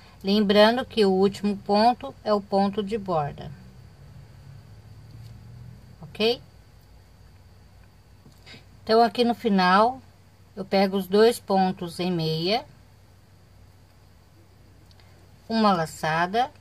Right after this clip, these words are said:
e aqui o último ponto em meia, tá? Então, aqui para voltar, eu vou tirar o primeiro ponto,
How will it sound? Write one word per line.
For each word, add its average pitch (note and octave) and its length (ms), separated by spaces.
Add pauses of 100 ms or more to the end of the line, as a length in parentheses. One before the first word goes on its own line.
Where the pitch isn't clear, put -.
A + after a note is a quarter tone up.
(640)
e G#3 80
aqui G#3 240
o A3 60
último A#3 400
ponto G#3+ 600 (540)
em A3+ 140
meia, E3+ 440 (1300)
tá? F#3+ 280 (2000)
Então, G#3 180
aqui A3 260
para G#3 280
voltar, F#3 580 (920)
eu F3+ 100
vou F#3+ 120
tirar G3 380
o F#3+ 60
primeiro G3+ 420
ponto, G3 640